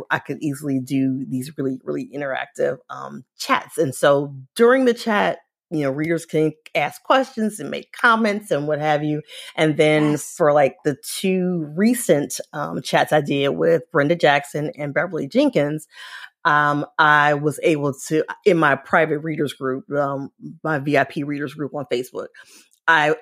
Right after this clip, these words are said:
Speaker 1: posed, I asked them, you know, "What questions would you want to ask
Speaker 2: Ah,
Speaker 1: them?" And
Speaker 2: love
Speaker 1: so,
Speaker 2: it.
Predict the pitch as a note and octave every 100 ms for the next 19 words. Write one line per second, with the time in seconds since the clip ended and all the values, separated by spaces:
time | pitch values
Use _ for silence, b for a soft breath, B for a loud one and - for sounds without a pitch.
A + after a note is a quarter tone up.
0 | - - F#3+ E3+ D#3 - _ _ - E3
1 | E3 D#3+ - D4 D#3+ D3+ F#3+ D3+ C#3+ F3
2 | - E3+ E3 D3 D3+ C#3 E3 C#3 A#2+ -
3 | _ B B _ - C#4 - D#4 G#3 -
4 | - C#3 - F#3 D#3+ E4 F#3+ F#3 -